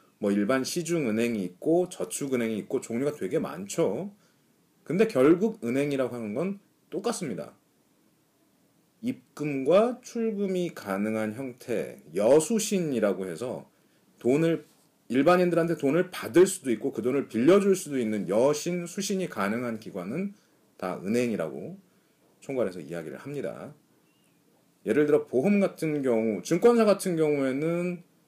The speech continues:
그 돈을 받아가지고 하는 건 되는데 대출을 해주지는 않아요. 주택, 주식담보대출만을 해줄 뿐이지 무슨 대출 업무가 주를 이루지는 않습니다. 보험도 마찬가지고요.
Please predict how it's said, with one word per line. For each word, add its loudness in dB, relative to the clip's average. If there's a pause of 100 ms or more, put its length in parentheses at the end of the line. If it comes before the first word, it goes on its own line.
(1000)
그 -4
돈을 8
받아가지고 4
하는 0
건 0
되는데 0
대출을 4
해주지는 -2
않아요. -10 (100)
주택, -6
주식담보대출만을 0
해줄 -6
뿐이지 -6
무슨 -8
대출 -2
업무가 0
주를 -4
이루지는 -6
않습니다. -8
보험도 -4
마찬가지고요. -8